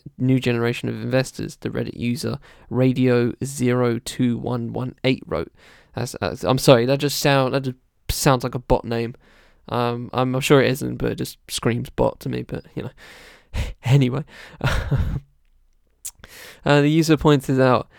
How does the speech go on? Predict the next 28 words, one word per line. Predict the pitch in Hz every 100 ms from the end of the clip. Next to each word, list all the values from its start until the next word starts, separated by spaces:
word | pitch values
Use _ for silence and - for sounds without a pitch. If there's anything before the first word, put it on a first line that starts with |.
| - -
uh, | 117
that | 117 123
hedge | 143
funds | - 123 110 -
that | - -
take | 139 127 - 165
big | 143 139
risk, | 131 120 - - - -
take | 156 151
on | 151
big | 135 117 -
risk | 110 113 -
can | 143
get | 131 104
a |
bailout, | - 127 135 101 67 - - -
as | - 127
one | 123
of | 117
the, | 117 117 110 - - - _ _ -
as | 135 139 -
one | 131 127
of | 123
the | 120
ones | 117 127 127 120 -
shorting | - 160 160 123
GameStop | 120 117 - -
did, | - 147 -